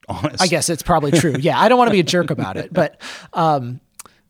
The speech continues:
Speaker 2: uh, and th-, and then we'll have unity because we'll have kind of, uh, thrown out the window anything that, that could be disunion.
Speaker 1: We've reduced this down to the things that nobody could possibly disagree with.
Speaker 2: The, then the problem is that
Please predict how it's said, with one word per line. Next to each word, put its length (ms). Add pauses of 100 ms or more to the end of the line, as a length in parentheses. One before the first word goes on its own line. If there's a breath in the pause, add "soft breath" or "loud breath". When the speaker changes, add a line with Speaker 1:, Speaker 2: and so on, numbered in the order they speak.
Speaker 2:
uh, 280
and 120
th-, 140
and 140
then 120
we'll 120
have 260
unity 400
because 340
we'll 140
have 240
kind 240
of, 340
uh, 240
thrown 380
out 220
the 40
window 360
anything 460
that, 320
that 260
could 260 (180)
be 140
disunion. 560
Speaker 1:
We've 220
reduced 460
this 200
down 240
to 60
the 120
things 300
that 140
nobody 340
could 160
possibly 800 (120)
disagree 400
with. 220
Speaker 2:
The, 180
then 180
the 60
problem 380
is 220
that 260